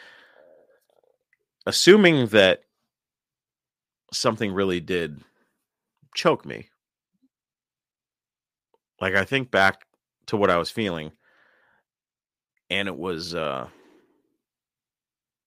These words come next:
it's just creepy, you know? If it wasn't a muscle contraction for making funny faces, which I've never had before,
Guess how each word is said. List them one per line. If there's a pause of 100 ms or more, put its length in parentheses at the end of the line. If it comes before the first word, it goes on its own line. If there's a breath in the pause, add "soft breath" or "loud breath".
(580)
it's
just
creepy, (680)
you
know? (1300)
If
it
wasn't
a
muscle
contraction
for
making
funny
faces,
which
I've
never
had
before,